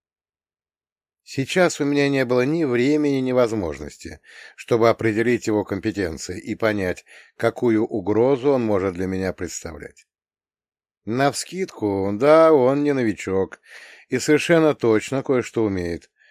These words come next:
потому как удерживать столь плотное внимание на тонком плане —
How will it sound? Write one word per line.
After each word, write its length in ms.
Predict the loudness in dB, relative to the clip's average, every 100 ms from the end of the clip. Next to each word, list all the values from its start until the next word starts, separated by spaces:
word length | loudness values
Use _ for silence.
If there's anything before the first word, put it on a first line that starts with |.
| _ _ _
потому 320 | -2 0 2
как 260 | 2 2 0
удерживать 680 | -4 -2 2 2 2 -2 0
столь 240 | -2 -2
плотное 540 | 0 4 4 2 -2 -2
внимание 500 | 0 2 4 2 0
на 100 | 0
тонком 380 | -2 -4 -6
плане — 500 | -2 -2 -2 -4 -8